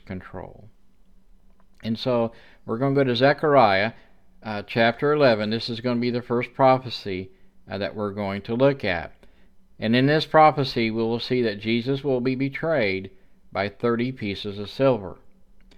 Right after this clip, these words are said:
Zechariah chapter eleven, starting in verse, uh, twelve and thirteen, says,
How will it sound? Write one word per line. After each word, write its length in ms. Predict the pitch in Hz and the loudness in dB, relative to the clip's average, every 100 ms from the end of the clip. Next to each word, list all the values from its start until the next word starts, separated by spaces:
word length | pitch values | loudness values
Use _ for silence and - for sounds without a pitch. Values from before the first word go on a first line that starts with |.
| - - - - - - - - - | -20 -20 -20 -20 -20 -20 -20 -20 -14
Zechariah 640 | - 123 143 165 160 135 123 | 2 4 4 2 4 4 2
chapter 420 | - 127 127 147 | 0 2 2 0
eleven, 400 | 143 131 110 104 | -2 0 0 -2
starting 440 | 104 113 110 113 110 | -6 -4 -2 -2 -4
in 100 | 104 | -4
verse, 400 | 110 113 - - | -4 -4 -8 -10
uh, 180 | - 98 | -10 -10
twelve 340 | - 113 113 | -4 -2 0
and 100 | 123 | -2
thirteen, 440 | 123 120 113 107 95 | -2 -4 -4 -6 -4
says, 380 | 104 95 95 | -4 -4 -4